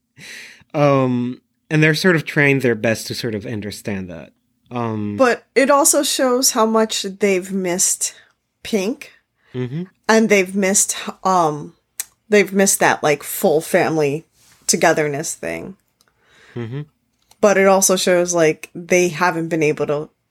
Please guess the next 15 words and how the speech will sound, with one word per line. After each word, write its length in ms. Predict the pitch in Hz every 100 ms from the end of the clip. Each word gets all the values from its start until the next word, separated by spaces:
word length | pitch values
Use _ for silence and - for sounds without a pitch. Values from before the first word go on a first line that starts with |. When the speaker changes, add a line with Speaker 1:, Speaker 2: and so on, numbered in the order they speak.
| _ _ 180
Speaker 2:
really 360 | 180 175 160
say 340 | 160 - 170 165
that. 420 | 135 101 135 - _ _ _ _ _ _ _ _ - - -
So 420 | - 190 165 156 -
Steven 460 | - - 220 214 208
is 140 | 185
the 80 | 180
first 400 | - 190 185 -
one 180 | 175 175
to 80 | 170
actually 520 | 156 160 - 170 165
say, 320 | - 175 160
like, 260 | 160 156 160
"Okay, 300 | 214 226 190
like, 340 | 180 170 170